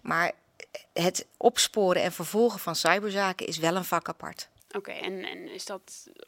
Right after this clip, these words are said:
Speaker 2: omdat het complexer is of nog veel onbekender misschien, dat je meer moet toelichten?
Speaker 1: De, ah, beide. Ehm, je ziet dat, eh, rechtbanken nu langzaamaan leren, en dat, dat klinkt wat naar, maar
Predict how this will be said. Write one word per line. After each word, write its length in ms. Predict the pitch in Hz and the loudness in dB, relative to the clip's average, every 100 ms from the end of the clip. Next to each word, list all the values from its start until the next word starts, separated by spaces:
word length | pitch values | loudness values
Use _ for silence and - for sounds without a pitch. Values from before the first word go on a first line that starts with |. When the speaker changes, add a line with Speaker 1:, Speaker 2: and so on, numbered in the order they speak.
| - | -16
Speaker 2:
omdat 340 | - 180 180 | -12 -8 -6
het 180 | 175 175 - | -6 -8 -14
complexer 920 | 175 - 285 320 - 302 277 285 277 | -16 -6 -4 -2 -2 0 0 0 -2
is 300 | 269 - - | -4 -8 -8
of 240 | 196 185 - | -6 -6 -6
nog 320 | 196 202 - | -6 -6 -6
veel 240 | - 208 | -4 -2
onbekender 680 | 202 185 175 - 233 277 294 | -4 -8 -10 -8 -6 -6 -6
misschien, 380 | 277 262 - 294 | -8 -10 -8 -8
dat 140 | 208 | -10
je 60 | - | -12
meer 140 | 196 | -12
moet 160 | 190 175 - | -12 -12 -10
toelichten? 600 | 233 254 277 - 311 370 - - - - - _ | -8 -8 -8 -10 -10 -8 -6 -6 -6 -10 -18 _
Speaker 1:
De, 220 | - 220 - | 0 2 6
ah, 260 | - 226 180 | 6 6 4
beide. 380 | 196 196 277 - _ _ _ | 4 4 0 -2 _ _ _
Ehm, 440 | - 190 190 190 | -6 -2 0 0
je 100 | 185 | 4
ziet 240 | 202 262 247 | 4 4 4
dat, 260 | 196 185 - | 2 2 0
eh, 180 | 175 | 0
rechtbanken 720 | 175 208 226 - 180 165 165 170 | 2 2 2 2 0 0 -4 -4
nu 160 | 196 | -2
langzaamaan 680 | 185 208 220 196 185 175 170 | 2 4 4 2 0 0 2
leren, 540 | 190 208 208 160 151 - _ _ | 4 6 4 0 -6 -12 _ _
en 120 | - 156 | -12 -8
dat, 220 | 156 - - - - - | -8 -10 -16 -16 -14 -12
dat 200 | - - | -10 -6
klinkt 300 | - 185 185 | 0 2 4
wat 160 | - 170 | 0 0
naar, 340 | 170 160 160 | 2 2 0
maar 300 | 156 151 156 | -2 -6 -8